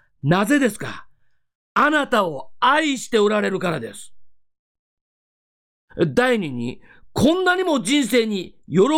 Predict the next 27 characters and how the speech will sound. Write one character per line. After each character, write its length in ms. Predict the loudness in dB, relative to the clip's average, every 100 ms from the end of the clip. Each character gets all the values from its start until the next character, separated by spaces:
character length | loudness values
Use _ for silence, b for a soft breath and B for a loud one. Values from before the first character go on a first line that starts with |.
| 2 2
ぶ 160 | 2
能 220 | 2 2 2
力 240 | 2 0
や 140 | 0
良 280 | 2 4 4
い 80 | 4
も 140 | 2
の 120 | -2 -2
を 140 | -6 b b -14
ギ 280 | 0 4
フ 160 | 4 2
ト 100 | 0
と 140 | 0
し 80 | 0
て 100 | 0
与 320 | 0 2 2
え 60 | 4
て 80 | 2
お 80 | 2
ら 100 | 0
れ 80 |
る 100 | -2 -2
神 200 | -2 -2
様 220 | -2 0
を 200 | -2 -6 b b _ _
人 260 | -4 0 2
は 380 | 2 0 -4